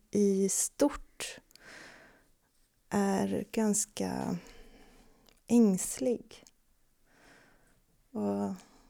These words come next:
det finns liksom en rädsla att stå upp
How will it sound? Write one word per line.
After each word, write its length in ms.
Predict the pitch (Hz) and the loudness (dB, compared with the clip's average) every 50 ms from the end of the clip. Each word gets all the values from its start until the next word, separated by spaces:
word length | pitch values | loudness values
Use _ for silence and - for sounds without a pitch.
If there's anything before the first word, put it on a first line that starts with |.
| _ _ _ _ - | _ _ _ _ -20
det 260 | 254 - 214 208 208 | -14 -8 -4 -4 -2
finns 380 | 208 - 233 233 233 233 - | 2 4 4 4 4 4 2
liksom 280 | - 220 214 - 214 214 | 0 0 2 2 2 4
en 120 | 208 208 | 4 4
rädsla 640 | 208 220 214 202 190 185 - - - 254 247 240 208 | 4 2 2 2 0 0 -2 -2 0 2 2 2 2
att 460 | 208 196 175 - - - - - - - _ _ _ _ _ _ _ _ _ _ _ _ _ _ _ - _ _ _ _ _ _ _ _ _ _ _ _ _ _ - 196 185 - - - - - - - _ | 0 -2 -4 -6 -6 -4 -2 -2 -2 -4 _ _ _ _ _ _ _ _ _ _ _ _ _ _ _ -20 _ _ _ _ _ _ _ _ _ _ _ _ _ _ -16 -16 -16 -16 -16 -20 -20 -20 -20 -20 _
stå 600 | - - - - - _ _ _ - - 214 208 | -12 -8 -8 -8 -8 _ _ _ -4 0 0 0
upp 300 | - 208 - 247 240 - | 0 2 0 0 -2 -2